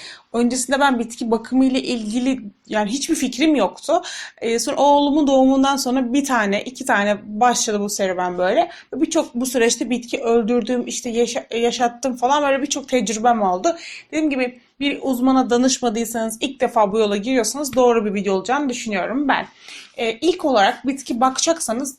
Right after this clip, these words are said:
doğru bir toprağa ihtiyacınız var. Bu konuda biraz böyle hani para harcamanız gerekebilir. Piyasada çok pahalı topraklar var ama ne olursa olsun Japon pazarından veya açık toprak almayın pazardan.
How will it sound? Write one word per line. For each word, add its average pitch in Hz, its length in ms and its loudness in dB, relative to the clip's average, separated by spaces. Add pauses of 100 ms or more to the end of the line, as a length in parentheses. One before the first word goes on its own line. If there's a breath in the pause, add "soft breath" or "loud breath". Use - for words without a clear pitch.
(160)
doğru 262 280 2
bir 226 140 -4
toprağa 214 380 -2
ihtiyacınız 196 840 -6
var. 247 280 0
Bu 233 100 -4
konuda 254 360 -4
biraz 233 360 2
böyle 220 280 0
hani 240 380 -4 (300 loud breath)
para 247 220 2
harcamanız 220 540 0
gerekebilir. 220 640 -2 (380)
Piyasada 320 340 -2
çok - 280 -10
pahalı 233 240 2
topraklar 196 540 -2
var 220 280 -2
ama 254 320 0 (280 loud breath)
ne 262 120 0
olursa 240 360 -2
olsun 240 380 -4
Japon 220 280 -4
pazarından 196 680 -4
veya 202 220 -2
açık - 300 -8
toprak 247 380 -6
almayın 208 420 0
pazardan. 190 600 -4